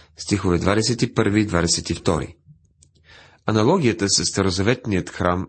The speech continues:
е очевидна, но в същото време се открива и разлика. В Ерусалимския храм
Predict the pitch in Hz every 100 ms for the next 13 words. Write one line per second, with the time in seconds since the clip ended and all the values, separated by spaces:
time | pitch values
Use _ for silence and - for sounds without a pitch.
0 | - 98 95 107 135 127 73 - _ _
1 | - _ - 101 107 104 - 127 143 165
2 | 139 131 117 117 - 113 131 120 - 104
3 | 107 131 151 104 85 - 76 _ _ _
4 | _ _ _ _ _ _ _ _ _ -
5 | 107 - 190 165 135 123 113 107 98 110
6 | 110 -